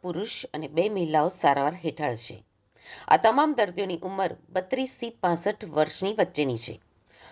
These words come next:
પાંચ દર્દીઓમાંથી બે દર્દીઓને વેન્ટિલેટર, એક દર્દીને બાયપેપ, એક દર્દીને ઓક્સિજન તેમજ અન્ય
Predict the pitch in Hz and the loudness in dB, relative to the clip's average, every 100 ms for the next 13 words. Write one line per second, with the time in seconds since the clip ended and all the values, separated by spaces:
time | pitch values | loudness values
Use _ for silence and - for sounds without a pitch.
0 | - - 247 320 311 208 165 170 185 190 | -2 4 4 4 -2 -2 -2 -2 -6 -4
1 | 175 170 202 - 165 220 208 175 156 170 | -4 -6 -10 -12 -2 -2 2 0 2 0
2 | 196 180 160 151 156 143 - 170 254 _ | 0 2 0 0 -4 -4 -2 -2 -4 _
3 | - 151 151 170 165 214 226 180 147 131 | -12 -6 4 4 4 -2 0 2 2 2
4 | 165 - 254 - - - 247 - 208 180 | -2 0 -2 -6 -20 -2 -2 0 2 2
5 | 170 214 196 - - - 226 185 127 - | 4 0 2 2 0 -2 -4 -2 -2 -6
6 | _ _ - 165 - 180 226 | _ _ -2 0 2 2 4